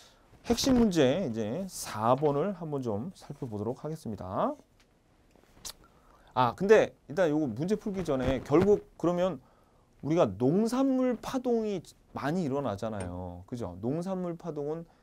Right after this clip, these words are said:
결국 원인이 뭐예요? 그럼 꼭 엉뚱한 얘기하는 사람들 있어. "아, 그 농산물 파동이요. 방금 선생님이 설명해 줬듯이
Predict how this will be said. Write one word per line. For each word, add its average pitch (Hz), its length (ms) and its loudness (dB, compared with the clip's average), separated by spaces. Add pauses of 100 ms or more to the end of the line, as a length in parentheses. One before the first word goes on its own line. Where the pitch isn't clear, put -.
(260)
결국 123 400 -4
원인이 139 360 -4
뭐예요? 92 420 -10 (640)
그럼 147 160 -8
꼭 131 200 -8
엉뚱한 165 380 -4
얘기하는 135 300 -6
사람들 95 340 -10
있어. - 180 -20 (480)
"아, 101 200 -6
그 123 120 -6
농산물 135 480 -6
파동이요. 120 360 -8
방금 113 260 -10
선생님이 165 440 -8
설명해 156 380 -8
줬듯이 104 480 -12